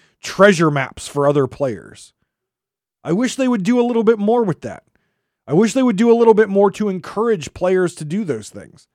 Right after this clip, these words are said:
I think going up to that board,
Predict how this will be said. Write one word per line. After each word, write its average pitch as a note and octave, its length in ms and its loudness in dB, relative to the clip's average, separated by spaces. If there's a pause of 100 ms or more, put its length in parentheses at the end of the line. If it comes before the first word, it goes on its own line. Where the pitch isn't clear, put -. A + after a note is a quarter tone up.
(2250)
I G3+ 180 2
think G#3+ 340 -2 (320)
going F#3+ 320 6
up G#3 140 2
to F#3 100 -6
that F3+ 220 2
board, G3 420 2